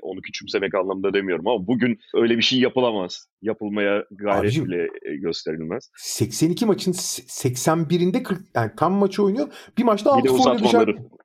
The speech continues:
Speaker 2: yani uzatmalar da olduğu için kırk sekizin üstüne çıkıyor zaten.
Speaker 1: Evet.
Speaker 2: Sadece bir maçta tamamını oynamıyor. O da altı faulle oyun dışında kalıyor.
Speaker 1: Hı hı.
Speaker 2: Altı dakika mı kalımı ne?
Speaker 1: <laughs>
Speaker 2: Yani inanılmaz bir şey.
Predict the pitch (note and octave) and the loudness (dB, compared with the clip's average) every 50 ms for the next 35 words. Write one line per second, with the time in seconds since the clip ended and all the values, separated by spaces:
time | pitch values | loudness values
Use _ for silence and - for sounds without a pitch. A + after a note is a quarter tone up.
0 | _ _ - G#2+ F#2+ - _ _ - A#2 A#2 - - - A#2+ D#3+ D3+ D#3 E3+ F3+ | _ _ -8 -8 -8 -8 _ _ -2 -2 0 0 0 2 4 2 2 4 4 4
1 | G3+ B3 B3+ G3+ A3 G3 F#3 F3 - - - - - G3+ G#3+ A#3 C4 G3+ - B3+ | 4 4 4 4 4 2 4 4 2 0 0 0 -2 -2 0 0 0 2 2 2
2 | B3+ - - - E3+ C3+ A2+ - G2 F2 - - E2 - - - - - - G2 | 2 2 2 2 2 2 2 2 0 -2 -2 -6 -10 -10 -12 -16 -18 -4 0 2
3 | F#2+ F2+ B3+ D#4 - D4 - C#3 A2+ - G#3 D4+ F4 F4 C4+ A3 F3+ - - - | 4 4 4 4 4 2 0 0 0 2 2 4 4 4 2 2 2 0 -4 0
4 | - D#3+ A#2+ G#2 - - - - E3+ D#3+ D3 C#3 C3 B2+ A#2+ B2 A#2 A2 A2 A2+ | 2 2 2 2 0 -8 -2 0 2 4 4 4 4 4 2 4 2 2 2 2
5 | D3+ G#3+ D4+ F4 D#4 C4+ B3 A#3+ A#3+ A#3 A3 G#3+ B3 B3 A3+ A3+ A3+ A#3 A#3+ G#3+ | 2 4 4 4 4 4 4 2 2 0 0 0 0 2 2 2 2 2 0 -2
6 | - - F3+ D3+ D3+ - - E3 F3 A#3 F#3+ E3 E3 E3 - F3 E3 - F3+ E3+ | -2 0 0 0 0 2 2 2 2 4 2 2 2 2 0 0 0 0 -2 -2
7 | D#3+ - E3+ D#3+ D#3+ E3 D#3 B2 G#2 - _ _ _ _ - - - - - - | 0 0 0 0 2 0 0 -2 -2 -4 _ _ _ _ -14 -14 -12 -10 -12 -14
8 | - _ _ - - - C#3+ D#3 D3+ D3+ E3+ F3+ F#3+ E3 A#2+ - - A#3+ | -14 _ _ -10 -8 -4 -2 0 2 2 4 4 2 2 0 -2 -6 -8